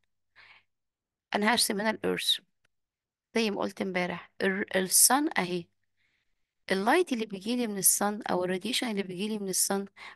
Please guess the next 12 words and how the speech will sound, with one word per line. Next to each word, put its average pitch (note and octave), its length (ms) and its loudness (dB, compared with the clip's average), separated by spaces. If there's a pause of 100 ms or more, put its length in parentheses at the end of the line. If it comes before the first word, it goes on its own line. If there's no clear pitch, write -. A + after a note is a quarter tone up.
(120)
بيكون C4 400 0 (220)
ليه A#3 340 -2 (100)
كان-، A#3 280 -2 (340)
ويف A3 420 -6
لينث A3+ 300 2
ثابت. A3+ 380 0
أنا F#3+ 140 0
عارف G#3+ 200 -4
الويف G3+ 240 -6
لينث G#3 240 0
ده G3+ 120 0
كام، - 240 -2